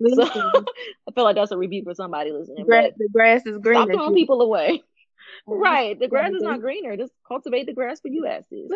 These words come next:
Speaker 2: Listen, water your lawn
Speaker 1: Um,
Speaker 2: grass. It'll be green. <laughs>
Speaker 1: Right. It'll be green. It's okay. <laughs> So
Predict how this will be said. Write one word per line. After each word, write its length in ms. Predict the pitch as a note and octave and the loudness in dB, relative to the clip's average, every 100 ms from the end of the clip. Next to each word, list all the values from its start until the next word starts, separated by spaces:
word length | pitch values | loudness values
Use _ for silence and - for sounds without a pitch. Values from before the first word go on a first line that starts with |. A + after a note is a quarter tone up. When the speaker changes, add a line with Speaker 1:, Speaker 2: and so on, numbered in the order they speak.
| A4+ | -6
Speaker 2:
Listen, 180 | B3 A3 | -2 0
water 240 | B3+ E4+ E4 | 2 4 4
your 180 | E4 | 4
lawn 180 | D#4+ F#4 | 4 2
Speaker 1:
Um, 100 | F#4 | 0
Speaker 2:
grass. 260 | A3+ G3 F#3+ | 0 0 -2
It'll 160 | C#4+ E4 | -2 -2
be 80 | C#4+ | -2
green. 420 | B3+ B3+ C4+ D#4+ - - | 0 -2 -2 -6 -8 -2
<laughs> 120 | D#4 - E4+ E4+ D4+ G4 - - A#4 E5+ D#5+ | 2 4 4 2 0 -2 -10 -10 -2 2 4
Speaker 1:
Right. 320 | A3 G#3 - _ | 4 2 -2 _
It'll 200 | B4 C5+ | 0 2
be 140 | C5+ C5+ | 2 2
green. 360 | C5 C5 C#5+ C#5+ | -2 -6 -10 -10
It's 100 | A#4+ | -6
okay. 840 | C5+ B4 C5 C5+ C#5+ _ _ _ - | -4 -4 -6 -8 -12 _ _ _ -6
<laughs> 80 | F4+ D#5+ D5+ C#5 F#4+ C4 D4 C#5 B4 A4 - A4+ A#4 | -6 -6 0 6 6 6 2 -2 -12 -12 -2 -2 -2
So 520 | A4+ A4+ A4+ A4 A#4 | -4 -2 -2 -4 -8